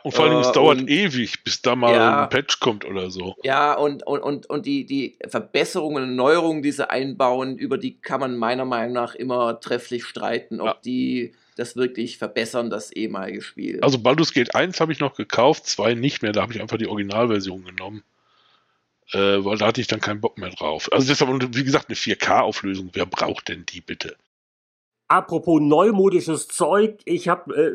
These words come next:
Speaker 3: noch eine lustige siebziger Jahre Meldung, die verlinken wir natürlich wieder auf spieleveteranen punkt de. Und zwar, äh, sind, äh, Fotos aufgetaucht vom Original-Planungsdokument für einen gewissen Spielautomaten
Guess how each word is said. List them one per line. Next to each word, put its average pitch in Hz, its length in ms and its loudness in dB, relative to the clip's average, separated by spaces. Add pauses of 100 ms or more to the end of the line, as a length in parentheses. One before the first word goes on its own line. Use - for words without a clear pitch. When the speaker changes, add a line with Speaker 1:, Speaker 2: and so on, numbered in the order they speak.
(120)
Speaker 3:
noch 160 160 -2
eine 156 160 0
lustige 175 400 0
siebziger 180 400 -2
Jahre 196 380 2
Meldung, 185 400 4
die 160 100 -10
verlinken 165 480 -2
wir 156 80 0
natürlich 151 540 -4
wieder 147 520 2
auf 135 280 0
spieleveteranen 131 880 -2
punkt - 20 -12
de. 151 560 -2
Und 135 420 -4
zwar, 151 800 -2
äh, 127 480 -2
sind, 147 600 -4
äh, 135 100 2
Fotos 185 460 -2
aufgetaucht 123 920 -2 (200)
vom 139 720 0
Original-Planungsdokument 143 3750 -2
für - 360 -6
einen 131 400 -2
gewissen 135 380 -6
Spielautomaten 135 1300 -4